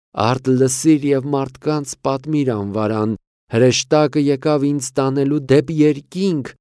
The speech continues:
բայց Դևն ասաց. «Ո՞ւր ես տանում դու նրան։ Դու տանում ես հավերժ հոգին հանցավոր, նրա զղջման մի արցունքի պատճառով։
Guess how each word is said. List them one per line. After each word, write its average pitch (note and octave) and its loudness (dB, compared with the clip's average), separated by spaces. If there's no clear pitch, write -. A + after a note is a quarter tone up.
բայց B2 -2
Դևն D#3 4
ասաց. D#3+ -4
«Ո՞ւր D#3+ 8
ես F3+ 2
տանում F3+ 0
դու E3 0
նրան։ A2+ -2
Դու C#3 2
տանում D3+ 2
ես C#3+ 0
հավերժ C3+ 0
հոգին C#3+ -2
հանցավոր, C#3+ 2
նրա D3+ 2
զղջման D3+ -2
մի D3+ -2
արցունքի D3 -2
պատճառով։ C#3+ -2